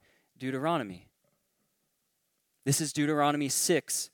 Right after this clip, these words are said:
thirteen, and this yet again is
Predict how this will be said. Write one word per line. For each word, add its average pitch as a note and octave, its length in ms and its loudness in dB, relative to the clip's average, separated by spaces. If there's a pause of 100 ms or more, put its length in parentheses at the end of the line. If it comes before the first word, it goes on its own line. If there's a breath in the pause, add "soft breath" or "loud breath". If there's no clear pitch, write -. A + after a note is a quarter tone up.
(460 soft breath)
thirteen, D3+ 560 2
and B2+ 160 -2
this D3+ 400 4
yet C#3+ 420 2
again D#3 720 2
is D3 340 2